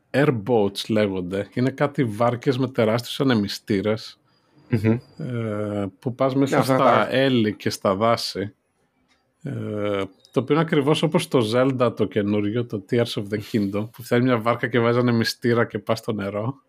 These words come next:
Speaker 2: Οκ. Δεν το έχω παίξει,
Speaker 1: Υπάρχουν
Speaker 2: αλλά οκ.
Speaker 1: αυτά, αυτό το κα-, το και στη Φλόριντα, εγώ το έκανα στη Νέα Ορλεάνη, όπου πας και
Speaker 2: Με
Speaker 1: βλέπεις
Speaker 2: τους κροκόδιλους
Speaker 1: αλιγάτορες.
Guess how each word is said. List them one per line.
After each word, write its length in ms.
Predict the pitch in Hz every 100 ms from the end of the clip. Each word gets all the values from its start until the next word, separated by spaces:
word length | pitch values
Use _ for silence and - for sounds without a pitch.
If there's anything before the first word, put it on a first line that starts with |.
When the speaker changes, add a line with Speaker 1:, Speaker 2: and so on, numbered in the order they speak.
| _ _ - - 262 - - 226
Speaker 2:
Οκ. 100 | - 92 92 - - _ _
Δεν 160 | 117
το 60 | 104
έχω 160 | - -
παίξει, 200 | 170 175
Speaker 1:
Υπάρχουν 160 | 165 170
Speaker 2:
αλλά 100 | 143
οκ. 60 | 123
Speaker 1:
αυτά, 440 | - 156 156 156
αυτό 220 | 147 165
το 100 | 170
κα-, 260 | 165 160 - _ -
το 120 | 156
και 140 | 196
στη 160 | 165 156
Φλόριντα, 440 | - 143 151 147
εγώ 400 | 147 147 147 135
το 100 | 131
έκανα 180 | 143 147
στη 180 | 139 147
Νέα 120 | 143
Ορλεάνη, 760 | 143 127 120 139 113 92 113 117 _
όπου 220 | 131 127 120
πας 180 | 135
και 100 | - 123
Speaker 2:
Με 40 |
Speaker 1:
βλέπεις 260 | 123 107 98
Speaker 2:
τους 100 | 117
κροκόδιλους 680 | 110 - 135 117 92
Speaker 1:
αλιγάτορες. 0 | 87